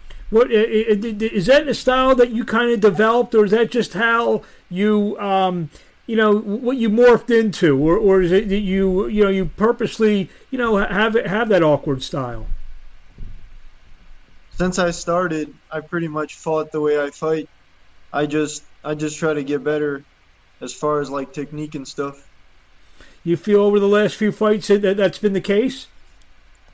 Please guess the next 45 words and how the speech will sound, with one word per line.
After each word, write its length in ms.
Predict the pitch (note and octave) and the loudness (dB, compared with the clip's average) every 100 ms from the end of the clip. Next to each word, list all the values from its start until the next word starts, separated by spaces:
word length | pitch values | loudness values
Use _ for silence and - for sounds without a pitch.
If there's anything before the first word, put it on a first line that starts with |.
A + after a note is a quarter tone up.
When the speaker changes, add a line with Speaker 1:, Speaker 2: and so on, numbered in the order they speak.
| - _ | -20 _
Speaker 2:
I 100 | D3 | -6
think 220 | D3 E3+ D#3 | -4 -4 -4
with 160 | D#3 | -6
the 120 | D#3+ | -4
experience 560 | D#3 D#3 - E3 E3 D#3 | -4 -6 -8 -6 -6 -6
I'm 160 | D3+ C#3+ | -8 -6
getting 260 | D#3 D3+ | -6 -6
through 160 | D#3 D#3 | -8 -8
these 180 | D3+ - | -10 -8
fights, 340 | D3+ D3+ - | -4 -4 -6
definitely. 640 | D3+ D3 D3 C3 C3+ C#3 - - - _ _ _ _ _ - | -8 -8 -10 -14 -14 -16 -18 -20 -20 _ _ _ _ _ -18
Speaker 1:
Terrific 480 | - D#3+ E3+ - F3 | -6 -2 0 -2 -6
stuff 420 | - F#3 E3+ - - - - - | -2 0 0 0 -2 -6 -6 -4
here 160 | E3+ | 0
with 220 | E3+ E3 C#3+ | 2 0 0
Jens 300 | F3+ F3 - | -2 -2 -6
Plana 380 | F3+ E3+ F3 | -6 -2 -2
for 200 | D#3+ F#3 | -2 -2
a 60 | F3 | -2
couple, 600 | - F3+ - F3 F3 G#3 | -2 -4 0 2 2 0
a 40 | |
couple 360 | - F3+ - F3 | -4 -6 -2 -2
minutes. 500 | E3+ F3 E3+ D#3 - | 0 -2 -2 -4 -2
Uh, 260 | E3+ D#3 D3 - - - - - | 0 0 -4 -10 -20 -20 -20 -16
what 380 | C#4+ C#4+ A3+ B3 | -12 0 2 2
do 60 | |
you 100 | B3 | 0
think 340 | - C4 A#3+ A#3 | 0 0 0 2
a 100 | G#3+ | 4
win 420 | G#3 A3+ G#3+ F3 | 4 2 2 4
does? 480 | G#3 A3 G3 D#3 E3+ | 4 6 6 4 2
I 60 | |
mean, 220 | F3 E3+ | 0 0
th-, 180 | E3+ D#3+ | 2 2
does 240 | F3+ E3 F3 | 2 0 -2
you 200 | F#3 D#3+ | -4 -2
think 180 | G3+ | -2
it 100 | F#3 | 0
gets 320 | D3+ F#3 - A3+ | 0 -2 -2 -2
you 340 | A3 G#3 F#3 | 2 2 2
right 300 | F3+ G3+ A3 | 0 0 -2
in, 260 | F#3+ F3+ G3 | -4 -6 -4
in 240 | F#3 F#3 | -4 0
the, 240 | F#3 F#3 | 0 2
uh, 260 | F3 E3 | 2 0